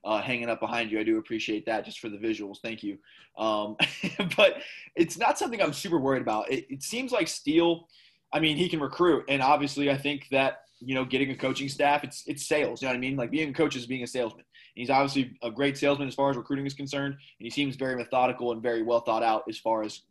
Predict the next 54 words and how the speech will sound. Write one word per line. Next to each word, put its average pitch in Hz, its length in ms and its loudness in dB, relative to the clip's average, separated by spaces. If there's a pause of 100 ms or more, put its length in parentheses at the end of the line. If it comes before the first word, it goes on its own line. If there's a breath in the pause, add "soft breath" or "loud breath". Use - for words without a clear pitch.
you 123 120 -8
know, 107 80 -6
compiling 110 440 -2
a 110 40 -12
staff. 110 440 -2
You 117 100 -6
know 120 40 0
what 117 60 0
I - 20 -2
mean? 120 100 -4
The 120 60 -4
first 143 240 -2
staff 120 220 4
he 120 60 -8
put 110 140 -6
together 110 440 -4 (220 soft breath)
was 117 120 -10
extremely 123 400 -4
impressive, 113 420 -4
and 113 80 -6
I 107 120 0
imagine 110 360 -4
he's 107 120 -12
probably 107 280 -4
already 104 160 -6
been 107 120 -10
thinking 104 260 -16
about 104 240 -8
this - 180 -10
as - 80 -20
the 101 100 -16
time 101 280 -12
is, - 200 -16 (280 soft breath)
you 110 100 -8
know, - 120 -8 (140)
as, 113 160 -4
as - 140 -10
things 107 180 -12
have 98 120 -14
come 104 140 -8
along. 104 280 -8 (460 loud breath)
Um, 143 320 6
but 165 120 4
now 165 160 6
more 226 220 4
to 190 60 6
roster 151 420 6
stuff. 127 360 2
Obviously, 147 360 0
we 156 140 -2
added 143 420 4
Nunji 160 380 -2
and 131 140 -6
Tandy 135 520 -4